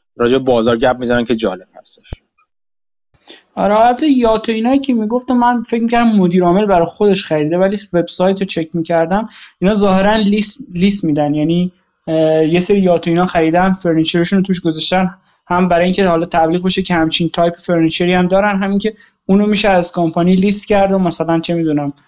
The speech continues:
Speaker 2: اه، باش رفت یه وکیشن یه چیزی.
Speaker 1: مهم. اه، می‌پرسن چه شرکتی داری حرف می‌زنم؟ شرکت آر-، ریستوریشن هاردور هستش که تیکرش آر اچ هست. اه،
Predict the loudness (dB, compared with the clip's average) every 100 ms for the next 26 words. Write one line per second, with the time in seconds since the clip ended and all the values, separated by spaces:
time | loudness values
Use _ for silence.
0 | _ _ -4 -2 0 0 0 0 -2 -2
1 | -2 -2 -4 -4 -4 -4 -4 -4 -8 -12
2 | -16 _ _ _ _ _ _ _ -6 -4
3 | -6 -10 _ -18 -18 -20 _ _ -2 0
4 | 2 0 0 0 0 0 0 -2 -2 -2
5 | -2 0 0 0 0 0 0 -2 0 0
6 | 0 0 -2 -6 -8 -8 _ -6 -4 0
7 | 2 0 0 -4 -2 -2 0 -2 0 -4
8 | -2 -6 -6 -4 -4 -4 -2 -2 -2 -2
9 | -2 -4 -6 -8 -14 -20 -20 _ _ _
10 | _ _ _ _ _ _ _ _ _ 0
11 | 0